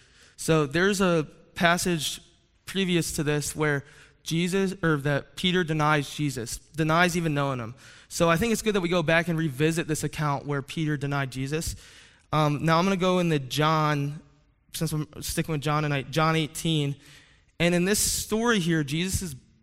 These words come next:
brought before the high priest. And this is, um,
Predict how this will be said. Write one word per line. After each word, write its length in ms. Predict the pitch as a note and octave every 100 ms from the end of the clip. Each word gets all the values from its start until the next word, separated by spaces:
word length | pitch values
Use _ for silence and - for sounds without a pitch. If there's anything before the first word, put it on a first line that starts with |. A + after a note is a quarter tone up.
| _
brought 340 | D#3+ D#3 F3 -
before 380 | D#3 E3 E3
the 80 | D3
high 180 | C3+ C#3+
priest. 540 | C#3 D#3 C3 - - - _ _ _ - - - -
And 260 | D#3+ D#3
this 160 | F3 F#3
is, 220 | A#3 F3+
um, 480 | - E3 D#3 D3 D3